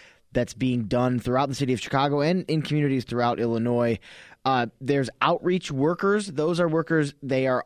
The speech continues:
often former gang members. At the very least, they are from the neighborhoods that they work in. Their job is to sort of communicate with the people who are the closest to the shootings on the streets of Chicago and in other communities, you know, the,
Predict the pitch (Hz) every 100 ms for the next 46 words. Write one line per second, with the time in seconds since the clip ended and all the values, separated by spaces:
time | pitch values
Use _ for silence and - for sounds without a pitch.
0 | - 120 143 - 175 175 170 - 135 143
1 | 143 135 131 131 135 127 127 127 120 113
2 | 120 127 127 123 117 113 - - 127 131
3 | 131 117 113 117 117 120 120 113 110 113
4 | 110 117 117 113 110 - - - - -
5 | 117 143 143 143 139 127 120 123 131 123
6 | 113 - 131 151 175 - 147 131 120 135
7 | - 165 147 135 - 147 131 120 120 117
8 | 117 - - _ _ - 117 131 - 143
9 | 156 165 139 - 131 120 - 139 127 110
10 | 107 87 113 110 - 120 113 - 110 -
11 | - 117 117 117 110 107 107 104 - 113
12 | 113 107 101 107 104 98 98